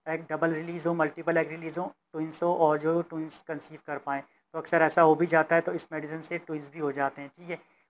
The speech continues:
overdose आपको बिल्कुल भी नहीं करनी, जो आपका doctor दे, हिदायत वगैरह दे, उसके मुताबिक आपको इस्तेमाल करनी है। अगर आप कोई serious किस्म की आपको बीमारी, अगर मेडिसिन वगैरह खा रहे हैं तो उसका reaction इसके साथ हो सकता है, तो वो सारी बात भी आप अपने doctor को बताएंगे। छोटे मोटे general किस्म के जो,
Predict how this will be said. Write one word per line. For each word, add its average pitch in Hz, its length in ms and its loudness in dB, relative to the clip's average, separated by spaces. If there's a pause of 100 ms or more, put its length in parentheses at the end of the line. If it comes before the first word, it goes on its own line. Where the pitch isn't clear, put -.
(120)
overdose 170 380 2
आपको 175 260 6
बिल्कुल 165 260 -2
भी 175 80 -10
नहीं 185 120 -12
करनी, 180 180 -6
जो 165 160 4
आपका 165 260 6
doctor 156 320 0
दे, 165 160 0
हिदायत 156 380 4
वगैरह 156 240 2
दे, 160 100 -4
उसके 160 200 -6
मुताबिक 156 380 0
आपको 160 200 -2
इस्तेमाल 156 380 -2
करनी 165 280 -8
है। 165 80 -12 (300)
अगर 160 160 2
आप 165 160 4
कोई 175 140 -2
serious 165 280 -8
किस्म 165 220 -8
की 165 120 -8
आपको 165 220 -6
बीमारी, 160 340 4
अगर 165 180 2
मेडिसिन 156 380 -6
वगैरह 160 260 4
खा 160 120 0
रहे 160 120 6
हैं 156 60 -2
तो 170 60 -6
उसका 160 220 -8
reaction 151 320 -6
इसके 160 200 -12
साथ 151 280 -2
हो 156 80 -6
सकता 160 300 -6
है, 170 60 -6 (340)
तो 151 40 -10
वो 156 80 -4
सारी 160 260 4
बात 160 220 4
भी 165 80 0
आप 165 100 4
अपने 170 120 -6
doctor 156 280 0
को 165 120 0
बताएंगे। 156 480 0 (380)
छोटे 185 180 0
मोटे 185 300 4
general 170 360 -2
किस्म 170 300 -4
के 165 120 0
जो, 165 180 2